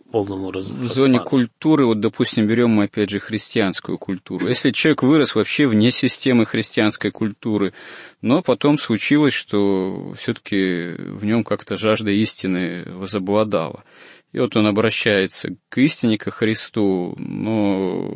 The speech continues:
Speaker 2: в голове у него, в сердце, в душе, вообще в его культурном багаже понятия совершенно иные ранее сложились.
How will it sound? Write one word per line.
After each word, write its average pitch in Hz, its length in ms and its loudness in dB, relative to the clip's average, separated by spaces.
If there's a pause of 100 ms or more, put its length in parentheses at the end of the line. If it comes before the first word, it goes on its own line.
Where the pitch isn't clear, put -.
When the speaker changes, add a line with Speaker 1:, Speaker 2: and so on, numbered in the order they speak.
Speaker 2:
в 123 340 -12
голове 110 500 4
у 156 80 4
него, 131 260 4
в - 40 -4
сердце, 135 380 0
в 95 80 -2
душе, 123 460 2
вообще 98 320 0
в 95 40 2
его 107 260 2 (420)
культурном 110 640 2
багаже 113 500 4
понятия 120 540 2
совершенно 110 580 0 (100)
иные 113 320 4
ранее 85 360 -2
сложились. 87 760 -8